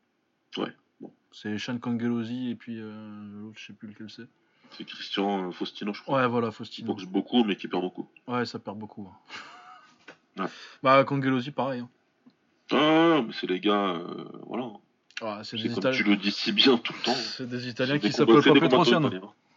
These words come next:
Speaker 2: Ouais, c'est des Italiens qui s'appellent pas Petrosian.
Speaker 1: Voilà, c'est tout. Donc, euh,
Speaker 2: Donc bon, oui, y a rien, pas grand-chose de plus à en dire. Après,
Speaker 1: C'est
Speaker 2: c'est toujours
Speaker 1: toujours
Speaker 2: sympa. Moi, je veux dire, au niveau, euh, esthétique, euh, avoir boxé, Varga et Ross, c'est des mecs que j'aime bien voir boxer. Donc, euh,
Speaker 1: Ouais, c'est bien.
Speaker 2: des jolis boxeurs.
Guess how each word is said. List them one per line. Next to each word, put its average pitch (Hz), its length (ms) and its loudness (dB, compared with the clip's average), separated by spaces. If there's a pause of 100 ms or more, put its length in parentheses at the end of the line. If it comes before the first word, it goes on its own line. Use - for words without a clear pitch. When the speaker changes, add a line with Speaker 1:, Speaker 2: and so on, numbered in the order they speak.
(100)
Speaker 2:
Ouais, 120 100 -2 (240)
c'est - 240 -12
des 123 120 -10
Italiens 139 280 -4
qui - 100 -10
s'appellent 139 280 -6
pas - 100 -6
Petrosian. 135 460 -6 (500)
Speaker 1:
Voilà, 90 320 2
c'est - 220 -10
tout. - 120 -16
Donc, - 540 -12
euh, 170 40 -10 (600)
Speaker 2:
Donc 139 260 6
bon, 117 200 6
oui, 107 160 2
y 107 40 0
a 98 120 0
rien, 104 100 -4
pas 101 140 -8
grand-chose 95 300 -8
de 104 80 -4
plus - 200 -16
à 113 40 0
en - 20 0
dire. 110 100 2
Après, 123 220 6
Speaker 1:
C'est 175 60 4
Speaker 2:
c'est - 40 -4
toujours 147 160 6
Speaker 1:
toujours 139 40 2
Speaker 2:
sympa. 165 260 4
Moi, 151 180 10
je 135 80 8
veux 160 60 4
dire, 180 80 6
au 160 100 8
niveau, 147 320 8
euh, 131 320 6
esthétique, 139 460 0
euh, 131 200 4
avoir 123 200 4
boxé, 127 260 -2
Varga 131 240 -2
et 123 60 -2
Ross, 135 200 -8
c'est 117 80 -6
des 117 100 -4
mecs 120 120 -4
que 117 100 -8
j'aime 110 160 -4
bien 110 100 -6
voir 104 140 -4
boxer. 107 280 -8
Donc, 92 180 -12 (120)
euh, 120 260 4
Speaker 1:
Ouais, 104 120 -2
c'est - 80 -20
bien. - 140 -18 (840)
Speaker 2:
des 107 80 -12
jolis 101 240 -6
boxeurs. 101 480 -10